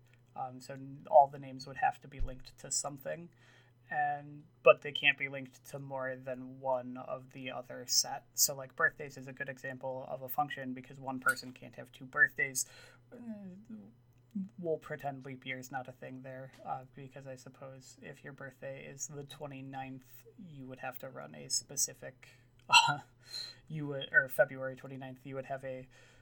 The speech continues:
little bit of an issue there. Um, so we'll pretend that doesn't exist for the sake of talking about that as a function. Um, but that just goes in to show how the, how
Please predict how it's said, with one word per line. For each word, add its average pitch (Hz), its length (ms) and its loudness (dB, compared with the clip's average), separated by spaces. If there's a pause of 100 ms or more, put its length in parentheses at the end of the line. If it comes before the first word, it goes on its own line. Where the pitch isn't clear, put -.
(380)
little 240 160 12
bit 180 120 10
of 160 100 8
an 143 80 -8
issue 143 260 -4
there. 135 280 -6 (300)
Um, 131 200 2 (140)
so - 180 -8
we'll 135 100 -8
pretend 135 360 -10
that 127 120 -6
doesn't 139 260 -4
exist 143 520 -6 (320)
for 139 180 -8
the 139 140 -10
sake - 280 -4
of 139 120 -16
talking - 340 -12
about 147 260 -8
that 151 140 -8
as 147 120 -12
a 139 60 -14
function. 76 540 -12 (800)
Um, 156 420 -14
but 160 140 -4
that 160 160 4
just - 180 -10
goes 147 180 -12
in 147 140 -12
to 147 80 -16
show 143 440 -6 (880)
how 135 220 -4 (100)
the, 127 500 -14 (680)
how 151 240 2